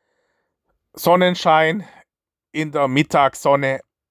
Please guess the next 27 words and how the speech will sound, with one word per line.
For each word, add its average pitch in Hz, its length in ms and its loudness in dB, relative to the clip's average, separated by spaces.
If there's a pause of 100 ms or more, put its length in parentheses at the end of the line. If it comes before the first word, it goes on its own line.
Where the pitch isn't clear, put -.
(160)
im 180 240 0
freien 160 460 0
Feld, 147 280 -2
womöglich 160 400 -2
dann 156 160 -4
auch 151 180 2
noch 139 160 -2
auf 139 200 -2
einer 120 160 -4
Wiese, 143 420 -4
wo 120 80 0
alles 143 260 0
dann 135 160 -4
auch 135 140 0
noch 151 180 -2
grün 156 280 0
reflektiert 139 640 -2
vom 127 200 -2
Boden. 120 540 0
Alles 151 380 -2
in 131 140 -8
grün, 131 460 -2 (180)
ja. 131 200 -2 (800)
Die 185 100 0
meisten 202 360 0
unterschätzen 220 720 -6
das, 170 540 -2